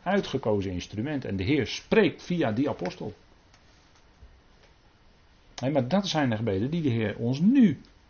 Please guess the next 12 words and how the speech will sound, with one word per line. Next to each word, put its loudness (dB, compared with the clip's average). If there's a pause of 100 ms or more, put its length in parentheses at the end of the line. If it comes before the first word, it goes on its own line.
voorhoudt. -2 (460)
Dus -10
dat -10
is -8
heel -2
anders, 0
hè. -4 (1120)
En 4
is 4
het -2
wel, 4 (140)
hè, -2